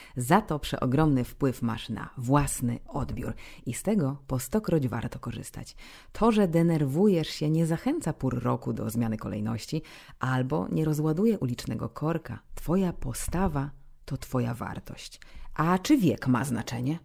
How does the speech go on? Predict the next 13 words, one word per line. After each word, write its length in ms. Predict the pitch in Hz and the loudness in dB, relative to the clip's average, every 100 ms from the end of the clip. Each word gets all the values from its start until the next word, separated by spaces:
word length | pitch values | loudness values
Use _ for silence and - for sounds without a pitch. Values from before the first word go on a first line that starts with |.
| _ | _
Jak 440 | 160 165 151 - 165 | 2 4 4 0 2
najbardziej! 1000 | 156 147 139 254 403 415 277 240 156 143 - 359 | 6 6 8 6 6 6 8 8 8 2 -4 2
Jeśli 440 | 240 139 - 165 | 4 4 2 -2
chciałbyś 500 | 165 - 135 123 143 | 0 2 2 4 2
teraz 320 | - 117 127 - | 2 0 0 -2
startować 540 | - 139 123 117 127 | 0 0 2 2 2
w 120 | 165 | 0
biegu 320 | 185 269 233 | 4 6 8
dla 120 | 180 147 | 8 6
sześciolatków 760 | 127 127 110 82 - - 170 - - - | 0 -2 -2 -2 -2 -2 -2 -4 -16 -8
albo 460 | - 175 240 247 247 | 2 4 6 6 6
uczęszczać 800 | 240 269 262 131 127 - 131 - | 6 2 2 0 0 -2 -2 2
na 300 | 143 147 | 4 4